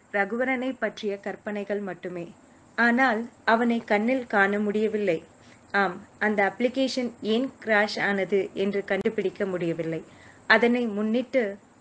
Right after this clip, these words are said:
புதிதாய் திரும்பவும் வேலைகள். ஒரு வாரம் எல்லோரையும் பிழிந்து எடுத்து விட்டது நிர்வாகம். கண்ணில் தென்படுவானா, படுவானா என பார்க்க படவில்லை. ஒரு மாத வேலையை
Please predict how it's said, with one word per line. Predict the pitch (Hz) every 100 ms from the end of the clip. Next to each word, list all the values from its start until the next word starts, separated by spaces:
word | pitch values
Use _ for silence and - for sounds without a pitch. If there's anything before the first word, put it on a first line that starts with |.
| -
புதிதாய் | 240 240 240 254 254
திரும்பவும் | 240 233 214 220 220 214
வேலைகள். | 190 180 170 170 - - - - -
ஒரு | 214 208 202
வாரம் | 208 214 247 220 - -
எல்லோரையும் | 190 196 202 226 262 262 240 -
பிழிந்து | 214 233 247 240
எடுத்து | 196 208 226
விட்டது | 202 - 185 208
நிர்வாகம். | 196 170 165 170 170 165 - - - - - - - -
கண்ணில் | 202 214 269 -
தென்படுவானா, | 226 233 240 202 190 170 170 202 302 - - - -
படுவானா | 214 202 214 196 170 180 233 -
என | 214 196
பார்க்க | 185 185 185 - 226 196 - -
படவில்லை. | 208 190 180 170 175 - - - - - -
ஒரு | 208 208
மாத | 202 208 226 262
வேலையை | 220 208 233 233